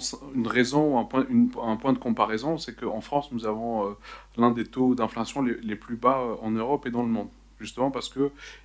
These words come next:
il y a un effort, euh, volontariste, en fait, de, de ceux qui dirigent ce pays pour justement contenir certaines, euh,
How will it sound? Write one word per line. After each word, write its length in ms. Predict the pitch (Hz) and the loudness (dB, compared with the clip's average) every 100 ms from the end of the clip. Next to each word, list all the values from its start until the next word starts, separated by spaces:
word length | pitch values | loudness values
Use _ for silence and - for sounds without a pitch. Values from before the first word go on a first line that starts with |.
| - | -6
il 140 | 120 | 0
y 80 | 120 | 4
a 100 | 127 | 4
un 120 | 113 | 4
effort, 460 | 117 117 127 120 110 | 0 0 2 2 0
euh, 120 | 104 | -2
volontariste, 760 | 101 110 113 - 107 135 151 - | -2 -6 -6 -2 -2 -2 -6 -8
en 100 | 110 | -8
fait, 160 | 107 107 | -8 -12
de, 140 | 107 | -14
de 120 | 104 | -14
ceux 160 | 104 113 | -12 -12
qui 100 | - | -10
dirigent 340 | 107 110 110 | -6 -6 -6
ce 60 | - | -12
pays 380 | 107 104 143 165 - - - | -6 -2 -2 -4 -8 -18 -8
pour 200 | 110 104 | -8 -8
justement 400 | 107 - 120 135 | -12 -2 0 0
contenir 640 | - 120 117 113 139 139 | -4 -4 0 0 0 -4
certaines, 540 | - 110 - 113 117 | -8 -10 -6 -2 -2
euh, 240 | 110 101 | -2 -4